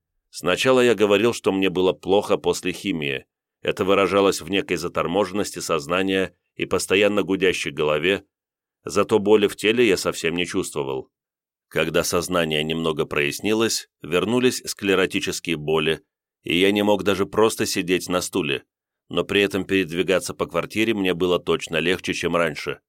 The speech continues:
Когда кишечник болел особенно сильно, я без тени сомнения говорил, что всё плохо, но через несколько часов боль становилась умеренной,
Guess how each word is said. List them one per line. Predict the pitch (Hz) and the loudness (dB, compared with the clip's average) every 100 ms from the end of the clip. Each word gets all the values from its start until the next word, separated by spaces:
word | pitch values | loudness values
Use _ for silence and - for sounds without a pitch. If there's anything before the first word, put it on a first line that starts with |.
| _ _ _ _ _ _ _ _ | _ _ _ _ _ _ _ _
Когда | 82 92 123 | -2 2 2
кишечник | 127 107 123 107 110 87 | 2 2 2 2 -2 0
болел | 95 101 101 | 2 4 4
особенно | 92 - 113 87 82 | 2 0 0 0 -2
сильно, | - 82 73 69 - _ _ _ - | -2 -4 -4 -8 -12 _ _ _ 0
я | 98 | 2
без | 120 127 | 4 0
тени | - 127 117 | 2 2 2
сомнения | - 95 101 117 107 | 0 0 0 0 0
говорил, | 90 90 87 101 | 2 2 2 0
что | - 101 | -2 -2
всё | - 95 | 0 -4
плохо, | - 82 80 - 78 - _ _ | -2 -2 -2 0 -4 -4 _ _
но | - 90 | -6 -2
через | 113 110 98 | 0 0 2
несколько | 110 - 98 98 | 0 0 -4 -4
часов | - 87 120 117 - _ _ - | -6 -2 0 0 -2 _ _ -16
боль | 76 110 127 | 0 2 2
становилась | - 104 98 90 90 85 | 0 0 0 2 0 -2
умеренной, | 76 87 101 107 107 101 | -2 0 0 2 2 0